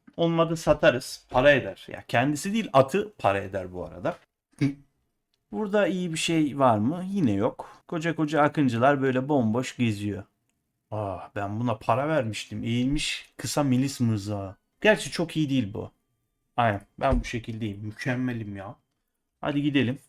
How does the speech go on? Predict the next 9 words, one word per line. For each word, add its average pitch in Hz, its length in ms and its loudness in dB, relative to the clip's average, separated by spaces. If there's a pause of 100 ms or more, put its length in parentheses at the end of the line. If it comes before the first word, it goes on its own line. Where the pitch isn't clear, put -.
(180)
Kervanda 151 540 2
dokuz 151 280 0
kişi - 240 -10
kalmış 110 440 -2
bu 101 80 -4
arada. 92 340 -10 (380)
Pankok'a 185 440 2
mı 117 120 2
gidiyoruz? 110 640 -6